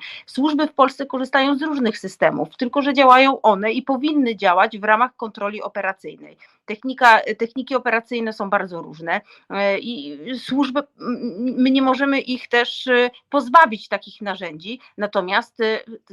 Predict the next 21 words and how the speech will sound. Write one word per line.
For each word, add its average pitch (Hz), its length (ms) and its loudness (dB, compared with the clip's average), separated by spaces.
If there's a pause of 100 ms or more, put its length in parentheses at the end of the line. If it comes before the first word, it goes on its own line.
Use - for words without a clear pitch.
(160)
system 262 440 -6
Pegasus, 175 500 -6
o 202 60 -10
którym 196 300 -10
wiemy 202 260 0
w - 80 -14
tej 170 120 -8
chwili 185 300 -6
najwięcej, 185 680 0 (280)
no, 196 160 0
wykraczał 214 560 2
zdecydowanie 196 640 -4
poza 220 300 2
ramy 214 280 0
kontroli 196 480 -10
operacyjnej. 190 800 -8 (240)
To 196 120 -10
znaczy 208 480 0 (220)
pozyskiwał 214 720 0
on 190 220 -4
dane 185 360 4